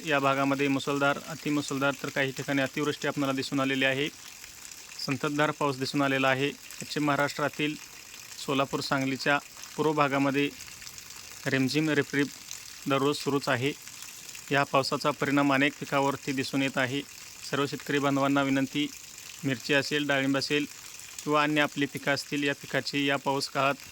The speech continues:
काळजी घ्यावी, जेणेकरून आपलं नुकसान होणार नाही.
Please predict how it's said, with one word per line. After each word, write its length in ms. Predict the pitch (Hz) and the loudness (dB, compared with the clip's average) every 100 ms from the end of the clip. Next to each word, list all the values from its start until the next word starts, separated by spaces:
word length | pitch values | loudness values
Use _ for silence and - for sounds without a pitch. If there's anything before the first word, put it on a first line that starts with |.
| - - - | -16 -16 -4
काळजी 280 | 147 135 135 | 0 0 2
घ्यावी, 300 | 143 127 135 151 - - - - - - - - | 0 2 0 -2 -10 -16 -16 -16 -18 -18 -16 -6
जेणेकरून 440 | 131 139 143 143 143 | 0 2 2 2 2
आपलं 760 | 139 - 139 139 143 139 143 | 0 0 0 2 2 2 2
नुकसान 320 | 139 - 147 | 2 0 -2
होणार 260 | 139 127 139 | 0 2 2
नाही. 320 | 139 123 135 | 2 0 -2